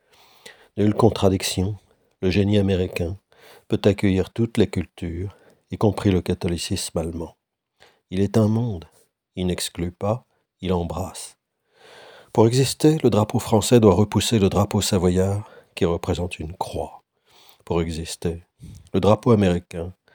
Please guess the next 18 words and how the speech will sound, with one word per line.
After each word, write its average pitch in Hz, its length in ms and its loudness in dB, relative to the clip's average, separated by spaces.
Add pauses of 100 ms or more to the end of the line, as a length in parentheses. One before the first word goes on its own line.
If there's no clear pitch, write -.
(420)
n'a 98 80 0
qu'à 120 120 2
se 113 140 0
poser 110 340 4
sur 104 180 0
les 87 180 -2
épaules 98 260 0
de 95 80 2
la 90 100 2
Sainte 87 320 -2
Vierge 90 480 -4 (300)
à 87 140 0
Oldenburg, 82 760 -6 (460)
Indiana. 80 560 -10 (840)
Les 95 100 4
étoiles 127 240 6
de 123 80 4
cartouche - 680 -2